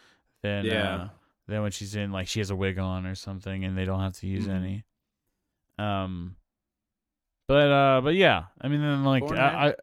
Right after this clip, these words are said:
Speaker 1: it's, it's, everyone in the, these three, the three of the main cast have gone on to successful careers. I even believe that Sonoya Mizuno plays Kyoko. Um, I've seen, and, and I know she's had, like,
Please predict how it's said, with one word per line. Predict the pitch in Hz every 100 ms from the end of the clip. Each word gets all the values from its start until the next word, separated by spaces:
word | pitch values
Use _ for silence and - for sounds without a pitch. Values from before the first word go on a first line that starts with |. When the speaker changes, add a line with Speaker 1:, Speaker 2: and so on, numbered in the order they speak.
| _ -
Speaker 1:
it's, | 147 147
it's, | 143 135
everyone | 131 139 170 165 156
in | 156
the, | 92 - - 117
these | 139 143
three, | - 127 143 117
the | 107 110
three | 104 123 120
of | 113
the | 107
main | 107 104
cast | - 104 104 -
have | 104
gone | 104 98 98
on | 98 98 92
to | 101 95 107 _ _ _
successful | - 104 - 113 101 - 104 98 95 _ _ _ _
careers. | - 107 110 110
I | 160
even | 208 202
believe | 196 185 175
that | 156 139
Sonoya | - 139 135 131 127 123
Mizuno | 120 107 123 127 113 104
plays | 107 101 -
Kyoko. | 117 110 101 104 101 98 - _ _ _ -
Um, | 95 92 90 90 95 _ _ _ _ 110
I've | 101
seen, | - 110 107 101 98
and, | 65 95
and | 62 87 82
I | 107
know | 110 110
she's | - 104
had, | 98 95 95
like, | 92 92 -